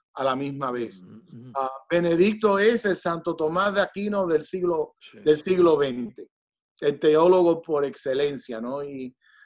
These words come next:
Speaker 1: y, y el Papa Francisco ha seguido todas esas líneas, ¿no? Y en una forma muy particular, am, esto, ah,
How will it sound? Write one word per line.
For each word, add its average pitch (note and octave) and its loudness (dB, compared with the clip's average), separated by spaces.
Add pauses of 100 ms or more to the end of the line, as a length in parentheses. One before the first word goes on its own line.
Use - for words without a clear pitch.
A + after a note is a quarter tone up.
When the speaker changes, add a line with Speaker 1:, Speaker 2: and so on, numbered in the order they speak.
Speaker 1:
y, D#3 2
y E3 4
el E3 4
Papa G3 4
Francisco G3+ -4
ha F3 -2
seguido F3+ -4
todas F3+ -6
esas D#3 -4
líneas, F3+ -4
¿no? D#3+ -6
Y F3+ -2
en D3+ -4
una E3 -4
forma F3+ -2 (460)
muy F3 0
particular, F3 -2 (440)
am, A#2+ -4 (840)
esto, C3+ -2 (300)
ah, C#3 -4